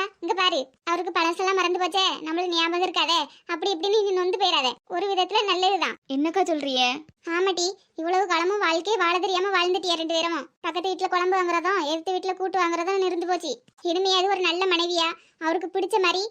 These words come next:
Speaker 1: உங்க வாழ்க்கையை வாழுங்க. அவர் பழசெல்லாம் மறந்துட்டாரு,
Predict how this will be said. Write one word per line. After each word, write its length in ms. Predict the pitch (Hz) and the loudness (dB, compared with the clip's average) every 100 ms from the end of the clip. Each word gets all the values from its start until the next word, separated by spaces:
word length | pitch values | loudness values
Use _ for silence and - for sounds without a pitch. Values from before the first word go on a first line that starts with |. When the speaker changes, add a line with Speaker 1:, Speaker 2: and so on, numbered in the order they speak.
| _ | _
Speaker 1:
உங்க 260 | - 349 359 | -6 -2 0
வாழ்க்கையை 360 | 339 359 392 359 | 2 0 0 0
வாழுங்க. 280 | 349 339 - _ - | 2 0 -4 _ -8
அவர் 220 | 311 349 | -4 0
பழசெல்லாம் 400 | 339 339 370 403 370 | 0 0 0 0 2
மறந்துட்டாரு, 460 | 359 370 359 339 | 2 2 2 0